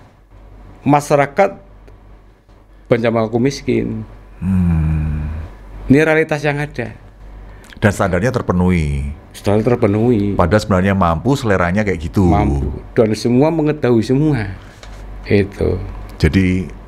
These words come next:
Speaker 2: kadar-kadar manusia nih, kadang-kadang data itu
Speaker 1: Iya.
Speaker 2: menjadi tidak akurat.
Speaker 1: Jadi, menjadi
Speaker 2: Ambil
Speaker 1: data
Speaker 2: contoh,
Speaker 1: tidak akurat seperti
Speaker 2: saya
Speaker 1: itu.
Speaker 2: itu punya gubuk yang tidak ber-, eh,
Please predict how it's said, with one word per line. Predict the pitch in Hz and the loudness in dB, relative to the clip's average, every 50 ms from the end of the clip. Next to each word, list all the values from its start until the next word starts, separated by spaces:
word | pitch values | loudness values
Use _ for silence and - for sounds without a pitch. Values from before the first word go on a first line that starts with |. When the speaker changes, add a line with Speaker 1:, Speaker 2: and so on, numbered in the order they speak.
| - | -14
Speaker 2:
kadar-kadar | - - 110 107 98 98 - 95 87 98 87 | -6 -2 0 0 0 2 0 2 0 2 2
manusia | 82 90 87 90 82 - 110 104 | 2 2 2 2 2 2 2 2
nih, | 110 101 | 2 2
kadang-kadang | 98 90 85 90 87 85 98 98 | 0 0 0 0 0 0 0 0
data | 98 - 92 80 78 - - 85 87 | 0 0 0 0 0 0 -2 0 0
itu | - 82 - - 101 | -2 -4 -6 -2 0
Speaker 1:
Iya. | 107 120 113 104 98 92 | 2 2 4 2 2 0
Speaker 2:
menjadi | 80 76 90 92 | -2 -4 -4 -6
tidak | - 92 78 - 87 82 | -6 -6 -2 -2 0 -2
akurat. | 85 - - 85 80 76 73 73 71 - | -2 -2 -2 -2 0 0 -2 -4 -6 -8
Speaker 1:
Jadi, | - - 127 | -2 0 2
menjadi | 113 117 117 110 | 4 6 4 4
Speaker 2:
Ambil | 98 90 | 4 2
Speaker 1:
data | 107 98 - | 0 0 2
Speaker 2:
contoh, | 101 95 95 92 117 | 0 0 2 2 2
Speaker 1:
tidak | 104 95 92 | 0 0 -2
akurat | - - 101 101 98 95 90 | -2 -2 -2 -2 -2 -2 -4
seperti | - - 98 95 95 - 92 | -4 -6 -8 -6 -4 -4 -4
Speaker 2:
saya | 92 95 104 98 | 0 2 2 2
Speaker 1:
itu. | 95 92 | 2 2
Speaker 2:
itu | 123 117 | 0 -2
punya | - 113 104 101 95 92 | 0 0 0 2 0 0
gubuk | - - 73 69 - - 101 107 113 - - - - - - - | -2 -6 -12 -8 -2 0 0 0 0 -2 -12 -20 -20 -20 -14 -6
yang | - 92 90 85 85 | -2 0 0 0 0
tidak | 85 - 95 80 - - - 101 98 - - - - - - - - - - - - - _ _ _ | -2 -2 -4 -4 -4 -2 0 0 0 0 -2 -10 -18 -20 -20 -20 -20 -20 -20 -20 -20 -20 _ _ _
ber-, | - - 95 90 90 90 90 98 107 101 - - - - _ _ _ _ _ - | 0 0 0 2 0 -2 -4 -6 -10 -12 -14 -20 -20 -20 _ _ _ _ _ -10
eh, | - 67 78 82 80 80 78 76 | -6 -4 -2 0 0 0 0 -2